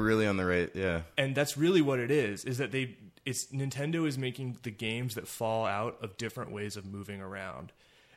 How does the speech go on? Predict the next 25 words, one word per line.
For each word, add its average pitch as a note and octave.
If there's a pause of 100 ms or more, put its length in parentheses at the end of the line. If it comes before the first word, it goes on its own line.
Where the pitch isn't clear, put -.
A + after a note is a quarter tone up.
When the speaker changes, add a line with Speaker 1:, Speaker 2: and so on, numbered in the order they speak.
(120)
Speaker 2:
And B2+ (380)
there's C#3
something D3+
so C#3+
neat C3
about A2 (1160)
the C3
game. C3+ (220)
What's C#3
so F#3+
crazy B2+
about A2
Splatoon A2+ (640)
is B2+
that C3 (400)
conceptually, F3+
this D3
is E4
actually B2
sort A2
of G2+
insane, - (380)
right? D#3
<laughs> C#3
Like, C#3+